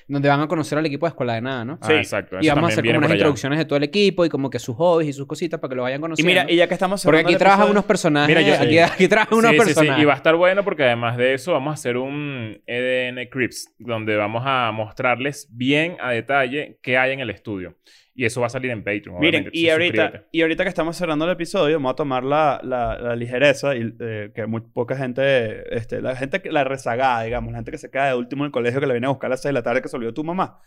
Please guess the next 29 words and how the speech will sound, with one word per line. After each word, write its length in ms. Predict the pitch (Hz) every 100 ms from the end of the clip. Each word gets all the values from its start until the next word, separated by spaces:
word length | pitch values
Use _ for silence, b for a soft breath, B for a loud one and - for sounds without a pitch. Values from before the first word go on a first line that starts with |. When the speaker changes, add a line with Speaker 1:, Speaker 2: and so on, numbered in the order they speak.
| b b -
Speaker 3:
Tu 80 |
mamá 120 | 127 131
se 80 |
olvidó 180 | 160 143
de 80 | 143
ti. 160 | 160 131
Bueno, 400 | 113 104 98 _ _ _ _ _ _ _ _ _ _
viene 160 | 117 127
una 80 | 139
ropita. 640 | 120 120 120 165 165 - - - _ _ _ _ - - - _ -
Viene 180 | 117 127
la 80 |
ropita 200 | 117 117 120
Speaker 2:
Especial, 380 | 139 151 101 90 90
Speaker 3:
especial 480 | 143 143 123 120 151
Speaker 2:
especial. 180 | 185 104
Speaker 3:
para 160 | 143 135
el 80 |
lugar 440 | 135 131 151 185 190
donde 220 | 143 135
más 220 | 131 135 117
quieren 260 | 143 147
ropita. 500 | 127 113 104 - - _ _ _ _
Speaker 2:
¿Dónde, 340 | - 143 165 175
Speaker 3:
Ya. 60 |
Speaker 2:
dónde, 500 | 143 156 156 160 160
pa-, 260 | 156 143 139
tú 80 | 165
naciste? 460 | 202 277 269 147